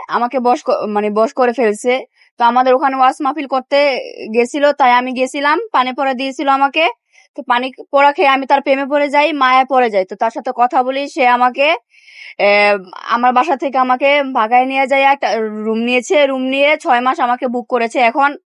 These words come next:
আমাকে রাইখাই পালায় গেছে, তার কঠিন বিচার চাই, আসে নাইকা। তো তাকে ফোন দিতেছি, এ, সে ফোন ধরতেছে না, মানে, অনেক, মানে, ফোন চালায় দুই তিনটা, মানে, সিম এর নাম্বার দুইটা জানা আছে, ওই দুটোটাই বন্ধ,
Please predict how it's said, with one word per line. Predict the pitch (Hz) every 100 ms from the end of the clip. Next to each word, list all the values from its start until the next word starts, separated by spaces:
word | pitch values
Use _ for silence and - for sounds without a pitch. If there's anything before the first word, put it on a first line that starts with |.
| _ _ -
আমাকে | 226 262 294
রাইখাই | 262 262 302
পালায় | 277 247 247
গেছে, | 240 233
তার | 220 220
কঠিন | 226 233 247
বিচার | 233 247 226
চাই, | 220 170 180 _ _ - -
আসে | 240 -
নাইকা। | 285 247 226 196 185 _ _ _ _ _ -
তো | 240 247 240 220 190 - - -
তাকে | 269 262 262
ফোন | 277 269 262
দিতেছি, | 262 247 277 262 254 247 220 - _ _ _ _
এ, | - 208 196 196
সে | 220 - 247 240
ফোন | 220 247 247
ধরতেছে | 240 254 247
না, | 240 233 214
মানে, | 190 214
অনেক, | 240 302 - _
মানে, | 240 233 226
ফোন | 277 262 277
চালায় | 294 277
দুই | 262 277
তিনটা, | 294 285 285 269
মানে, | 254 233 220 214
সিম | - 254 247
এর | 247 240
নাম্বার | 240 226 233 247
দুইটা | 247 262
জানা | 247 247 262
আছে, | - 277
ওই | 254
দুটোটাই | 226 254 285 269
বন্ধ, | 240 247